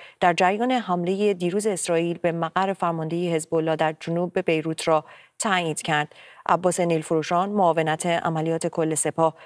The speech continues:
از دو سال پیش و به دلیل مشارکت در سرکوب معترضان در فهرست تحریم‌های آمریکا قرار گرفت. نیل فروشان بعد از کشته شدن محمد رضا زاهدی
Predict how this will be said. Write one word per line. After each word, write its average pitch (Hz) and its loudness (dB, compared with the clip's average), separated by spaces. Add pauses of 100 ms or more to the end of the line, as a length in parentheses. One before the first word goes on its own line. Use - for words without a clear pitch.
(240)
از 185 0
دو 240 2
سال 202 0
پیش 180 -2
و 156 0
به 160 0
دلیل 151 0
مشارکت 160 -2
در 156 0
سرکوب 156 -4
معترضان 170 0 (380)
در 156 2
فهرست 160 0
تحریم‌های 151 -2
آمریکا 185 0
قرار 143 0
گرفت. 147 -2 (440)
نیل 247 6
فروشان 269 2
بعد 233 4
از 226 4
کشته 196 -2
شدن 185 2
محمد 175 0
رضا 160 2
زاهدی 175 2